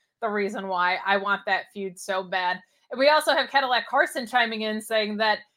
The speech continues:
it's so odd how Scorpio and Nyla have mouthpieces when they really don't need them. We will talk about how Nyla, in my opinion, should be a face later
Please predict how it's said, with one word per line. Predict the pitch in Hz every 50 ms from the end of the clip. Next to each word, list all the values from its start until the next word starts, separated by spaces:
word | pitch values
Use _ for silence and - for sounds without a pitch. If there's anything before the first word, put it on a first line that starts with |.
| _ _ -
it's | - 302 -
so | 330 339
odd | 294 269 285 311 311
how | - 269 254
Scorpio | 269 - - - 269 269 269 320 302 277 262
and | 226 220 214 214
Nyla | 208 208 233 240 240 233 202
have | 233 226 208
mouthpieces | 208 208 202 233 233 - _ - 226 214 208 208 208 190
when | 190 196 190
they | 185 180
really | 180 190 208 214 208 196
don't | 190 190 190 185 170
need | 185 190 190 175
them. | 175 170 180 202 - _ _ _ _ _ _
We | 226 262
will | 294 285 277 -
talk | 269 269 247 -
about | 208 226 220 202 185
how | - 220 214
Nyla, | 208 202 202 202 202 202 196 196 190 190 185 -
in | 202 240
my | 202 196 202
opinion, | 196 185 - 208 202 214 202 190
should | - - 196 180
be | 185 190 170
a | 165 -
face | - - 175 160 - - - - - _ _
later | 240 214 190 180 165 156 160 165 170